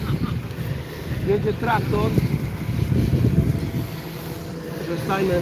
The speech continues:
tutaj, widzicie? A pani skąd przyjechała tutaj?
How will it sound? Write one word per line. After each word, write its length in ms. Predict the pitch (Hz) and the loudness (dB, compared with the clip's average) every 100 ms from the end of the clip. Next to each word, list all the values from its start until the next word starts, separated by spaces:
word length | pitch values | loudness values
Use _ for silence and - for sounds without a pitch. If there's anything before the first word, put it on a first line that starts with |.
| 165 | 0
tutaj, 340 | 202 - 196 202 | -2 0 -2 -2
widzicie? 420 | - 190 - - 165 - - - - - - - - - 160 165 160 160 160 - - 160 - - 160 160 - - - - - - 165 - - - - - - - - 170 - 175 170 - - - - 165 | -4 -4 -2 -2 -2 -4 -6 -4 -4 -6 -6 -6 -6 -6 -6 -4 -4 -4 -4 -4 -4 -4 -4 -4 -4 -4 -4 -2 -2 -2 -2 -2 -2 -2 -4 -2 -2 -2 -2 -4 -4 -4 -4 -4 -4 -2 -2 -2 -2 -2
A 20 | - | 2
pani 260 | 208 214 196 | 4 4 4
skąd 160 | 240 220 | 0 0
przyjechała 300 | 196 180 175 | -2 0 -2
tutaj? 340 | 180 175 | -2 -2